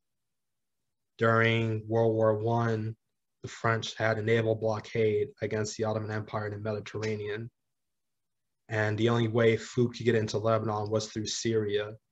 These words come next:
The governor of Syria at the time was called Djemal Pasha. He was nicknamed the Bloodthirsty. And he purposely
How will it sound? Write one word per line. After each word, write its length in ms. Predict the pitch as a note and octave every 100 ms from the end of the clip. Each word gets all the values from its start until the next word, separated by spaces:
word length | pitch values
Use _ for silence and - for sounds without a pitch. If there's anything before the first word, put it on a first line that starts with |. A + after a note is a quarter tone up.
| _ _ _ _ -
The 60 |
governor 460 | A2 B2 B2 B2 A#2
of 80 | A2
Syria 400 | - B2 A#2+ G#2+
at 80 | G#2+
the 120 | G#2
time 340 | - A2 G#2+
was 140 | G#2 -
called 280 | - A2 A2+
Djemal 460 | G#2 A2 G#2 G#2
Pasha. 600 | - G#2+ G#2+ - G#2 G#2 - _
He 120 | -
was 140 | A#2 A2+
nicknamed 380 | A#2 A#2+ A2+ G#2+
the 80 |
Bloodthirsty. 960 | G#2+ A2 A2+ A2 A2 G#2 - - A#2 A#2+ _ _ _ _ _ - _ _ - -
And 340 | A2+ A2 G#2+ G#2+
he 340 | - A#2+ A2+
purposely 920 | A2+ - B2+ B2 A2+ A#2+ A2+ G#2+ G#2